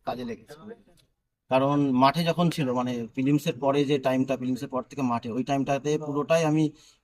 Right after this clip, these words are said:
মাঠের পেছনে, আহ, মানে স্পেন্ড করেছি। সকালবেলায় দৌড়েছি এবং তারপরে পায়ে ব্যথা বা প্রচণ্ড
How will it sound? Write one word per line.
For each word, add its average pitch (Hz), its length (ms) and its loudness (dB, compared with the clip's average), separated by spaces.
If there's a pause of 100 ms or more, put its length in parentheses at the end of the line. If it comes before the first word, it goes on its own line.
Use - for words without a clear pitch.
মাঠের 156 420 0
পেছনে, 139 460 -2 (240)
আহ, 117 260 -8 (360)
মানে 123 220 -6 (560)
স্পেন্ড 147 320 2
করেছি। 139 340 -2 (480)
সকালবেলায় 139 540 2
দৌড়েছি 139 440 2
এবং 151 220 0
তারপরে 131 640 -2 (140)
পায়ে 123 240 -2
ব্যথা 123 580 0 (440)
বা 135 240 2
প্রচণ্ড 165 640 0